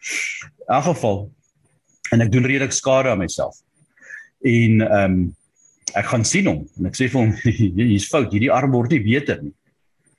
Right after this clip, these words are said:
En hy sê, "Jy het probleme. Jy gaan dalk hierdie arm verloor." En hy sê, "Ek kan niks vir jou doen nie." En terwyl hy dit sê, staan hy op agter sy lesenaar in sy spreekkamer. En hy stap om my, hy sit sy hande op my skouer en hy bid vir my.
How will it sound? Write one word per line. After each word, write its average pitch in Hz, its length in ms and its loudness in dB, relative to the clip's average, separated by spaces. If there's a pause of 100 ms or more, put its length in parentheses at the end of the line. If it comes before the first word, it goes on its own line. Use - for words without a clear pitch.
(220)
En 90 80 0
hy 101 60 2
sê, 127 180 -2
"Jy 110 140 0
het - 80 -12
probleme. 98 600 0 (1300)
Jy 90 80 -10
gaan 98 140 -2
dalk 104 200 0
hierdie 107 160 2
arm 107 220 2
verloor." 98 400 0 (1300)
En 98 80 0
hy - 20 0
sê, 113 120 0
"Ek 104 80 -2
kan 120 140 2
niks 143 200 0
vir 160 160 2
jou 101 60 -4
doen 107 180 2
nie." 82 140 -4 (600)
En 98 80 0
terwyl 123 260 2
hy 147 80 0
dit 131 160 0
sê, 127 220 -2
staan 151 300 2
hy 143 180 0
op 170 200 0
agter 156 280 2
sy 175 140 0
lesenaar 131 520 2
in 120 100 0
sy 117 100 0
spreekkamer. 95 640 -2 (400)
En - 20 0
hy 104 60 2
stap 156 380 0
om 143 80 4
my, 117 120 2
hy 113 120 0
sit 160 200 0
sy 151 80 0
hande 123 300 2
op - 120 -2
my 131 80 0
skouer 123 320 -2
en 113 60 0
hy 113 80 2
bid 104 300 -2
vir 95 180 -4
my. - 140 -8